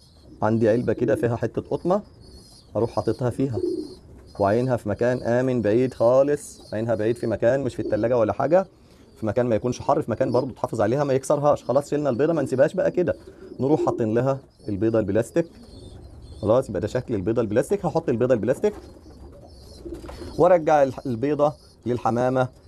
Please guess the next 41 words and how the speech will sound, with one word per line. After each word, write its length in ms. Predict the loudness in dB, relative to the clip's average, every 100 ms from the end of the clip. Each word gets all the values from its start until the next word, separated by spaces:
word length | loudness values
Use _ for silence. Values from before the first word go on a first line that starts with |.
| -20 -20 -8
ت-، 300 | -2 0 0 2
ترقد 260 | 0 2 2
عليها 360 | 4 2 2
علشان 640 | 2 2 0 2 4 4 0
تبيض 240 | -2 0
البيضه 260 | 0 -2 -2
الثانيه، 400 | 0 0 0 -2
ما 100 | -4
ينفعش 320 | 0 0 0
اسيب 200 | -2 -2
الحمامه 360 | -2 0 0 0
من 120 | 0
غير 100 | 2
بيضه. 260 | 2 0 -2 -10 -20 -16 -14 -12 -12 -14 -16 -16 -18 -20 -6 0
رجعت 380 | 2 4 2
البيضه 320 | 2 2 4 2
للحمامه 500 | 0 -2 -2 -2 0
اهوت، 360 | 0 0 -2
الحمامه 400 | -2 0 0 0
هترقد 340 | 0 -2 0 2
عليها 680 | 2 2 2 2 2 0 0
ما 100 | 0
ترقدش 380 | 0 -2 0
عليها 360 | 2 2 2 2
ما 120 | 2
يهمناش 420 | 0 0 0 -2
في 80 | -2
حاجه، 340 | 0 4 4 2 -6 -20 -2
سواء 280 | 0 2
رقدت 400 | 2 4 4 0
من 120 | 0 0
النوع 240 | 0 2
اللي 140 | 2
كان 180 | 2 2
بيرقد 400 | 4 4 4 2 0 -6 2
او 100 | 2
من 180 | 2 2
النوع 260 | 2 2
اللي 140 | 4 2
ما 100 | 2
بيرقدش 540 | 2 4 2 0